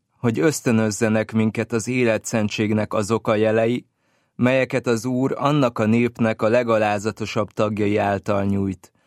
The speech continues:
amely Krisztus prófétai küldetéséből is részesedik,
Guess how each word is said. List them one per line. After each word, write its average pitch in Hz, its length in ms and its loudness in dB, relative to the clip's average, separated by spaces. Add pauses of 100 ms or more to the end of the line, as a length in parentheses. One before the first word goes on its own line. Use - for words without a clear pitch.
(120)
amely 117 540 0 (120)
Krisztus 127 480 -2
prófétai 127 760 0
küldetéséből 110 1000 0
is 104 220 -4
részesedik, 104 800 -4